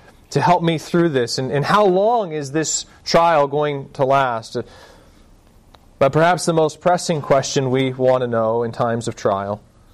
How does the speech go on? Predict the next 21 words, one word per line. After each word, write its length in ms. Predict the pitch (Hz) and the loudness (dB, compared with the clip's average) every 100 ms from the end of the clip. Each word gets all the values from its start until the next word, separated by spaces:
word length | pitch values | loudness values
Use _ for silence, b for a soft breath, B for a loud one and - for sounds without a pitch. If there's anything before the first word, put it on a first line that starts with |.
| b b - - - | b b -20 -14 -8
is 160 | 120 | -6
why? 520 | 117 117 110 104 101 - _ _ - _ _ _ _ _ _ _ _ _ _ - _ - | 0 0 0 -2 -8 -14 _ _ -20 _ _ _ _ _ _ _ _ _ _ -20 _ -10
Why 320 | 113 135 156 | 0 2 4
is 160 | 170 143 | 0 -2
this 160 | 131 - | -6 -4
happening 560 | 117 117 123 101 98 - _ _ | -6 -4 -4 -4 -6 -14 _ _
to 100 | - | -8
me? 300 | 104 101 95 - | -6 -6 -8 0
What 220 | 160 202 | 2 4
is 240 | 208 - B B B - | 2 -2 B B B -2
the 120 | 139 | -2
purpose 800 | - - 190 196 135 107 - - b b b - | -2 0 0 2 0 0 -6 -10 b b b 0
of 180 | 143 127 | 2 0
this 160 | 123 | -2
trial? 400 | - 143 117 110 | -2 2 2 2
Is 320 | 104 202 208 | 2 2 2
there 320 | 175 180 135 117 | 2 2 2 0
any 220 | 156 147 | -4 -4
purpose 640 | 120 135 127 107 98 - - - | -2 -2 -2 -4 -6 -8 -10 -6
to 180 | 123 | -4
it? 100 | 92 | -4